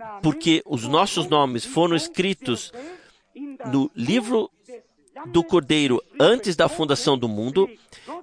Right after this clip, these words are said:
Deus coloca em nós o anseio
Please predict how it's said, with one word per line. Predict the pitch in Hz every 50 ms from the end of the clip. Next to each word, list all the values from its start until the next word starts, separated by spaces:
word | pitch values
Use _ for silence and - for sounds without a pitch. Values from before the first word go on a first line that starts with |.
| - 120
Deus | 110 170 208 220 214 - -
coloca | - 160 151 143 143 151 160 156 - 143
em | 131
nós | 120 120 139 160 196 233 - 277 - _ _ _ - - - - - - - - - - -
o | - 151 165
anseio | 156 139 - - - - - - 202 190 170 135 120 110 - - -